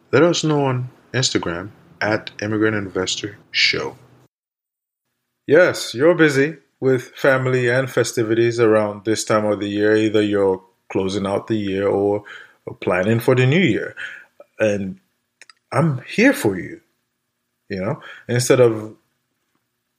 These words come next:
continuing to release long episodes to have you feeling overwhelmed or behind when you're about to get back into the swing of things, or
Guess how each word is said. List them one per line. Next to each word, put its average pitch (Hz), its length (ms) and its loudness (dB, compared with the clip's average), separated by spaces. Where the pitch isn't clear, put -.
continuing 120 460 -2
to 120 160 2
release 104 340 0
long 101 380 0
episodes 131 540 2
to 107 180 0
have 101 240 0
you 95 140 -2
feeling 90 680 -2
overwhelmed 101 840 0
or 95 160 4
behind 139 880 -4
when 95 160 -6
you're 87 140 0
about 87 240 0
to 92 80 -8
get 92 160 -2
back 90 200 0
into 85 220 -6
the - 80 -6
swing 110 300 0
of 110 100 0
things, 131 400 2
or 135 480 6